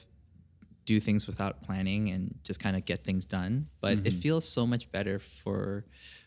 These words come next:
Speaker 1: uh, for me personally when I schedule things now. Like, I know my work is,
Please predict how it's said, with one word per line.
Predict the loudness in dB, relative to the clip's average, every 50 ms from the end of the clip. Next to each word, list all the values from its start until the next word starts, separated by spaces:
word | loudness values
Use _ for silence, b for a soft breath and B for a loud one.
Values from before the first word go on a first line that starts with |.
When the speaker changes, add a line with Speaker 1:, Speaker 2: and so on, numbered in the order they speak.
| B -6
Speaker 1:
uh, | -4 -2 -2 -4
for | -4 -2 0 2
me | 4 4 4
personally | 4 2 2 2 0 -2 -2 0 0 -2 -2
when | -2 -2 -2 -2 -2 -4 -4 -4 -4
I | -4 -2 -2 -2 -4 -4 -2
schedule | 0 0 2 4 2 0 0 -2 -6 -6
things | -8 -10 -10 -8 -8 -10 -10
now. | -10 -12 -10 -10 -12 -12 -14 -18 -20 _ -20 -20 -20 -20 -20 _ _ _ -20 -12 -8
Like, | -4 -4 -4 -6 -8 -14 -2
I | 2 6 6
know | 8 8 8 8 6 6 4 2 -4 -14 -6 0
my | 2 4 4 4 4
work | 6 4 4 4 2 0
is, | 0 2 0 -2 -4